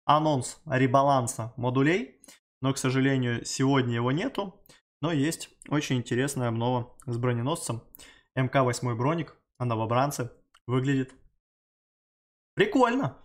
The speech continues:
прикольно, прикольно. Что вы думаете по этому поводу? Запасайтесь танкоинами, у кого нет броненосца.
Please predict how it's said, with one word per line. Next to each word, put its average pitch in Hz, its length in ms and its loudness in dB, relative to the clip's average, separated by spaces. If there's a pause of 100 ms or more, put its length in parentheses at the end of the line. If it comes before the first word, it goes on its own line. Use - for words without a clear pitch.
(160)
прикольно, 131 500 -4 (160)
прикольно. 120 460 -2
Что 254 180 4
вы 269 140 4
думаете 139 340 2
по 127 60 -4
этому 127 280 0
поводу? 160 560 0 (1120)
Запасайтесь 170 540 4
танкоинами, 190 600 2 (480)
у 135 120 -4
кого 139 180 4
нет 131 180 0
броненосца. 127 600 -2